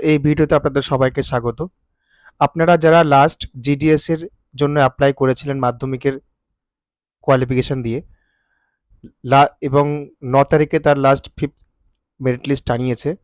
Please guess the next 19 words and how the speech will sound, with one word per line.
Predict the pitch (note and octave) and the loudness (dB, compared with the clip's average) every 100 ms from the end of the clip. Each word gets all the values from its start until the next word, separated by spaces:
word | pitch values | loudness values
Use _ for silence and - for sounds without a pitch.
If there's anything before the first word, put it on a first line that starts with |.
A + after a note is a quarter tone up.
| _ _ _ _ _ _ _ _ | _ _ _ _ _ _ _ _
তার | C3 A#2 | -4 0
ডকুমেন্ট | B2+ C3+ C#3 | 0 0 -2
ভেরিফিকেশনের | B2+ B2+ C3+ C3+ C#3+ | -2 0 0 0 -2
ডেটও | B2 B2 C#3 | -4 -2 -2
দিয়ে | C3 A#2+ | -4 -4
দিয়েছে, | B2 - | -6 -10
সম্পূর্ণ | - B2+ B2 C3+ B2+ | -10 -10 -10 -10 -8
বিস্তারিত | B2+ - B2 C#3 | -8 -8 -10 -8
আপনাদের | - B2+ B2+ - | -10 -8 -10 -10
দেখাবো | A#2 - A#2+ | -10 -8 -4
এই | B2 | -4
ভিডিওতে। | A#2+ A#2 B2 E3 - _ _ _ - | -6 -6 -6 -8 -12 _ _ _ -16
আপনারা | - B2+ | -6 -2
দেখুন, | B2 A#2+ D#3 | -2 -4 -6
যদি | C3+ C#3 | -2 -2
আপনাদের | C#3 C#3 | -2 -2
নাম | C3+ C3 B2+ | 0 -2 -4
উঠে | C#3+ | -6
থাকে, | D3 C#3 | -4 -4